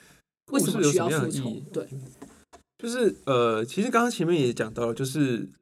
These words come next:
Speaker 2: 像，像这些，不管是乡野传奇啊，或者是故事，它其实都是一种创作。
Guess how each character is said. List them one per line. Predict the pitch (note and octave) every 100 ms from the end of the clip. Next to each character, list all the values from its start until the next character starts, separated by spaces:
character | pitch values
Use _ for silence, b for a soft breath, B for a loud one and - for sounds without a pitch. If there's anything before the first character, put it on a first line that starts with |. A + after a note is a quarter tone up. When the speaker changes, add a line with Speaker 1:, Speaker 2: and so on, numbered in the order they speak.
| _ -
Speaker 2:
像， | F#3+ D3+
像 | D#3+ C#3
这 | B2+ C#3+
些， | C3 B2+ A#2+ A#2+ A#2+
不 | A#2+ C#3
管 | A2+
是 | C3
乡 | B2+ A#2
野 |
传 | G#2+ A2 A2
奇 | - A2+
啊， | A#2
或 | A#2
者 | A2
是 |
故 | A2+ A#2
事， | A2 -
它 | A#2 F#3+
其 | G3 B2+
实 |
都 | B2+ C#3
是 | C#3 C#3+ B2 A2 G2 - _ _ _ -
一 | C#3+
种 | G#2
创 | - A#2 -
作。 | - B2+